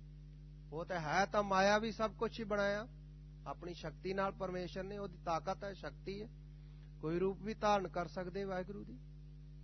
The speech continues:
ਕੁਝ ਵੀ ਬਣਾ ਸਕਦੇ ਫੁਰਨੇ ਨਾਲ। ਪਿਆਰਿਓ, ਵਿੱਚੇ ਹੀ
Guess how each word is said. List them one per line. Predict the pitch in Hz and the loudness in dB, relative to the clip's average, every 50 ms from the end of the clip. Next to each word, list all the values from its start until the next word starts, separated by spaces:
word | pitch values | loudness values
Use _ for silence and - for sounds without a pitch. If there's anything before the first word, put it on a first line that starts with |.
| - - - - - - | -12 -12 -12 -12 -10 -6
ਕੁਝ | - 151 156 180 | -4 -2 0 0
ਵੀ | 202 208 | 0 2
ਬਣਾ | 185 202 196 196 196 196 | 4 6 6 8 8 6
ਸਕਦੇ | - 196 196 190 185 202 208 | 4 2 0 0 2 0 0
ਫੁਰਨੇ | - - 190 170 175 185 185 | 0 0 -2 0 0 0 0
ਨਾਲ। | 185 185 185 185 208 - - - - - - - - - - - - - - - - - - | 0 0 0 0 -2 -4 -10 -14 -14 -14 -14 -14 -14 -12 -12 -12 -12 -12 -12 -12 -12 -8 0
ਪਿਆਰਿਓ, | 175 175 190 202 220 233 | 4 8 8 8 8 6
ਵਿੱਚੇ | 214 180 160 - - - 196 | 4 2 0 -2 2 2 2
ਹੀ | 202 | 2